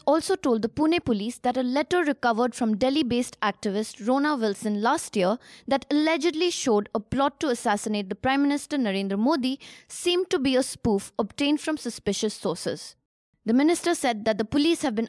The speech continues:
asked for documents and evidence for the arrests made by them. Do read News Laundry's report from two thousand eighteen about what really sparked the Bhima Koregaon violence.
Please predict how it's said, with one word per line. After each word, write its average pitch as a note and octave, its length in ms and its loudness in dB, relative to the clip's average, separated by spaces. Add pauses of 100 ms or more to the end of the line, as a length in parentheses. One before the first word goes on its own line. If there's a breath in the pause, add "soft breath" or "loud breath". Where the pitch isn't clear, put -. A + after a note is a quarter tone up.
asked D4 260 0
for E4+ 120 -2
documents G#3+ 560 0 (100)
and C#4 180 2
evidence G3 520 0 (180 loud breath)
for A3 140 0
the G#3+ 160 4
arrests A#3+ 400 0
made F#3+ 240 0
by F#3+ 100 2
them. D#3 300 -4 (480)
Do E4+ 240 6
read D4 240 2
News D4+ 260 6
Laundry's D#4+ 420 2
report G3+ 340 -2
from G#3+ 140 0
two D4+ 180 2
thousand D#4+ 400 0
eighteen A3 460 0
about G#3 320 0
what G#3+ 260 0
really D#4 380 4
sparked G#3 440 -2
the A3 80 0
Bhima G#3 320 0
Koregaon F#3+ 480 -2
violence. D#3 540 -4